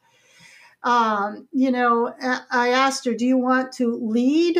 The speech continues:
your community with values, or do you want to support a platform where the values take,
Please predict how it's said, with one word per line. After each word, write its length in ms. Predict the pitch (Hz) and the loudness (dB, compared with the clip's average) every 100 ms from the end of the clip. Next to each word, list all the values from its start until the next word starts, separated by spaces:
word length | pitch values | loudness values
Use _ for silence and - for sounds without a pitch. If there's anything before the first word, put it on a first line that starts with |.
| 339 - _ - | -4 -12 _ -2
your 200 | 277 302 | 0 0
community 680 | 294 302 311 320 330 330 330 | 0 2 2 2 0 0 -2
with 240 | 302 269 | -2 -4
values, 560 | 277 294 311 349 349 - - | -2 -2 -2 -4 -10 -10 -2
or 160 | 277 | 0
do 120 | 233 | 2
you 140 | 277 269 | 2 2
want 360 | 220 262 269 262 | 0 0 0 0
to 220 | 262 262 - _ _ _ _ | -2 -2 -10 _ _ _ _
support 600 | - - 262 262 - 302 | -14 -4 -4 -2 -2 0
a 60 | 254 | 0
platform 920 | 247 285 294 311 - 247 247 240 254 - | -2 0 0 -2 -4 -4 -2 -2 -4 -8
where 260 | 247 262 262 | -2 0 2
the 120 | 247 | 0
values 960 | 226 247 254 262 247 233 233 220 - _ | 0 0 2 2 2 0 -2 -4 -14 _
take, 300 | - 262 254 | -2 -2 -2